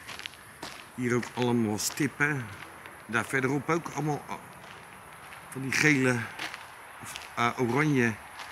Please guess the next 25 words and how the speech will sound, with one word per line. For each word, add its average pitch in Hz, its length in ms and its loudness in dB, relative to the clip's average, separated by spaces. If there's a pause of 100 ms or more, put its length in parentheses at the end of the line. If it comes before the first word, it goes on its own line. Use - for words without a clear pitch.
(300)
markeringen 165 600 6
allemaal. 123 360 6 (840)
En 120 80 -4
dat 123 140 4
zijn 127 160 4
allemaal 120 300 6 (240)
bomen 127 320 6
die 127 140 2
allemaal 117 440 2 (640)
moeten 131 260 -2
gaan 120 180 6
wijken 123 380 10
voor, 110 340 4
eh, 104 240 4 (1600)
ja, 139 260 0
voor 123 160 2
de 117 60 4
kaalslag. - 840 4 (1040)
Die 139 100 -6
bomen 135 300 2
die 127 100 2
zijn 135 180 6
niet 139 100 4
goed 143 240 0
meer. 143 260 6